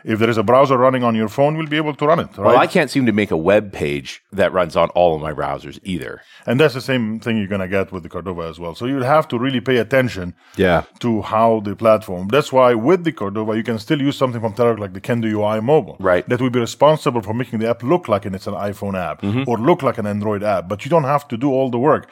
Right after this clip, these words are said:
Speaker 2: Right.
Speaker 1: putting the menus at the top or the bottom or changing the background or all that stuff.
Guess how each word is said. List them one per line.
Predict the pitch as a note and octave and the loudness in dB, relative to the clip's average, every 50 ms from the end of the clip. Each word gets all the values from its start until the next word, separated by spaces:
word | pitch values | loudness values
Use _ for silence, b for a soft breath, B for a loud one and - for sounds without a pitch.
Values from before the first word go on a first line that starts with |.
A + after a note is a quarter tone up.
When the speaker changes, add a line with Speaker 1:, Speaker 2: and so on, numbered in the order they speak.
| B B | B B
Speaker 2:
Right. | F#2+ F2 E2 D#2 C3+ | 0 2 2 2 2
Speaker 1:
putting | C#3 C3+ B2+ A#2+ | 2 2 2 2
the | A#2 | 2
menus | A#2 B2+ B2+ B2+ A#2+ G#2+ | 2 2 2 2 0 -2
at | G#2+ G2 | -4 -6
the | G2+ | -8
top | G2+ - B2 A2 G2 F2 F#2+ | 0 2 4 4 4 2 -2
or | G2+ G2+ | -6 -6
the | G#2 G2+ | -2 0
bottom | A2+ A#2 A#2 G#2+ G2 F#2 | 4 4 4 4 2 -2
or | F#2+ | -6
changing | F#2+ - C3 B2 A#2 G#2 A2+ A2 G#2 | -8 -4 -4 -4 -4 -4 -6 -6 -6
the | G#2 | 0
background | G2 B2 B2 A2+ G2+ A2+ A2 G2+ F#2+ F#2+ | 4 4 4 4 2 0 0 0 0 -2
or | G2 G#2+ | -2 -2
all | A2 A2+ | 0 -2
that | - G#2+ | -2 0
stuff. | - A#2+ A2 | 0 0 0